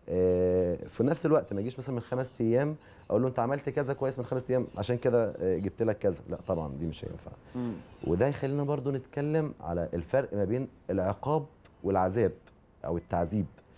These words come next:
Speaker 2: <laughs>
Speaker 1: ده حقيقي.
Speaker 2: <laughs>
Speaker 1: ال-، ودي نقطة مهمة جدًا، آه، كتيرة جدًا. تيجي الأم
Speaker 2: آه، بمناسبة العقاب،
Speaker 1: مم.
Speaker 2: هل، آه، آه، المفروض إنه، آه، الطرفين الأب والأم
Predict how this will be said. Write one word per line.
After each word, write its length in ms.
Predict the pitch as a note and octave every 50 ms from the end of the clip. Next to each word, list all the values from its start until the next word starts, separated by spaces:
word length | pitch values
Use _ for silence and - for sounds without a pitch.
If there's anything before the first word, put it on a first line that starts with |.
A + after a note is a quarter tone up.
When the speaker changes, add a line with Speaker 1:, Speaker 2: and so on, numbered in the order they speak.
| -
Speaker 2:
<laughs> 1080 | F#3+ F#3+ - - G2 - - - - - - - - - - - - - - - -
Speaker 1:
ده 200 | G3+ G#3+ E3+ E3+
حقيقي. 540 | D#3+ - - - C#3 D3+ B2 G2 G2 - F3 - - - B4 - - - - - - - - - - - - - - - - - - -
Speaker 2:
<laughs> 920 | F3+ F#3 - F3+ A3+ G3 G#3+ - - - F3 F3+ F3 - - C#3 C#3 D3 - - - - - - -
Speaker 1:
ال-، 1000 | G2 F#2+ F#2+ F#2 F2+ F2 F2+ E2+ E2 E2 E2 E2 D#2+ D#2+ E2 D#2+ D#2+ D#2 D2 - - - - - - -
ودي 440 | - D2+ F2 F#2 F#2 F2+ F2+ G#2+ C3+
نقطة 260 | D3+ E3 C#3+ - C3
مهمة 280 | A#2+ A#2 B2+ C3+ B2+ B2+
جدًا، 480 | A#2 C#3 C3 A#2+ A#2 C3+ C3+ C3 B2+ C3 - - - -
آه، 320 | - D2+ D#2+ D#2 D2+ A#1 B1 - -
كتيرة 220 | E2+ - A2 G2
جدًا. 300 | F2+ F#2 E2+ C#2+ - C2 - - - - - - - - - - - -
تيجي 240 | - A#2 A#2+ A#2+ A#2+
الأم 280 | A2+ - - A#2 C#3+
Speaker 2:
آه، 180 | F3 G3 G3+ - - - - G3
بمناسبة 520 | F3 E3+ E3 F#3+ A3+ B3+ B3 A3 A3+ G#3+
العقاب، 540 | F3 D#3+ E3 E3 - F3+ F3 E3 D3 C3 B2 - -
Speaker 1:
مم. 140 | - F#2 F2+ E2 - -
Speaker 2:
هل، 400 | - F#3 G#3 A3+ B3 A#3+ A3 F#3 F3+ - -
آه، 40 | F3
آه، 540 | F3 E3 E3 D#3+ - - E3+ D#3+ - - E3+
المفروض 600 | D3+ D#3+ D#3+ D#3+ D#3+ - - A3 A#3+ A#3+ A3 D#3+ - - - -
إنه، 320 | E3+ E3+ F3 F3 F3 E3+ E3+ - - - - - - -
آه، 300 | D#3 D#3+ D#3+ D#3+ F3 E3+
الطرفين 640 | E3+ - - F3 D#3+ E3+ E3+ - - A3 A3+ G#3+ G3
الأب 420 | E3 - - - G3 G#3+ F#3 E3
والأم 640 | F#3 F#3 F3 E3+ D#3 - - G3 G3+ F#3+ F3+ E3 -